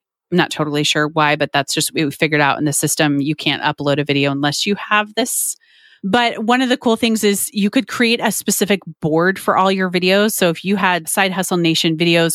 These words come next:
or even more specifically, tips for how to work from home videos or something like that, then you can upload all of them there. And you can even share that board with your audience.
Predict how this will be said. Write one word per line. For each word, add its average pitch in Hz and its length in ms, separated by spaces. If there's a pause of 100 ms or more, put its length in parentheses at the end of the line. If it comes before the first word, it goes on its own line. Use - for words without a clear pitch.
(140)
or 240 220
even 185 280
more 165 160
specifically, 165 640 (400)
tips - 280
for 190 140
how 175 160
to 175 120
work 165 260
from 160 180
home 170 480
videos 226 440
or 214 60
something 226 300
like 226 180
that, 247 300 (440)
then 226 280
you 240 100
can 262 140
upload 190 600
all 185 180
of 170 140
them 160 260
there. 170 540 (720)
And 202 120
you 208 80
can 233 160
even 202 260
share 190 220
that 170 220
board 165 240
with 156 160
your 156 180
audience. 175 760